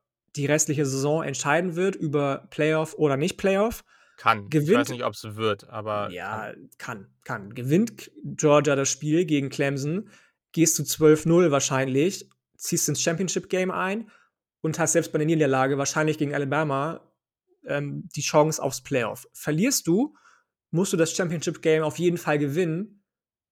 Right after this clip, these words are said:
Speaker 1: weil du mit zwei Niederlagen wahrscheinlich auch raus bist. Das hast, hat man letztes
Speaker 2: Mhm.
Speaker 1: Jahr bei Georgia gesehen. Ähm, deswegen wird das gleich ein ganz, ganz spannender, ähm, Moment für Georgia werden, für Kirby Smart werden, ob er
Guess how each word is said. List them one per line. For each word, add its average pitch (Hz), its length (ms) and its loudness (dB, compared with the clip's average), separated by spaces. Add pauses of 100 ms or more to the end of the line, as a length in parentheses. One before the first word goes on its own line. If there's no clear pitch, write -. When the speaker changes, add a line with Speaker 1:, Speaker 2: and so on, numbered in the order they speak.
(160)
Speaker 1:
weil 143 100 0
du 139 60 -4
mit 143 100 -4
zwei - 160 -6
Niederlagen 151 380 0
wahrscheinlich 143 380 -4
auch 143 160 -4
raus 156 240 0
bist. - 180 -4
Das 135 140 -4
hast, 143 220 -2
hat 147 100 -6
man 147 100 -2
letztes - 240 -2
Speaker 2:
Mhm. - 20 -2
Speaker 1:
Jahr 139 100 0
bei 139 80 -2
Georgia 139 280 -2
gesehen. 139 460 -2 (500)
Ähm, 139 540 -2
deswegen 156 540 -2
wird 151 100 -2
das 151 160 0
gleich 156 220 2
ein 151 100 -4
ganz, 165 260 -2
ganz 160 480 -4
spannender, 156 720 0
ähm, 143 420 -8
Moment 156 540 -2
für - 140 -6
Georgia 165 480 0
werden, 170 320 0
für 151 120 -8
Kirby 151 260 -2
Smart 151 380 -4
werden, 165 440 -2 (160)
ob 156 220 2
er 156 380 0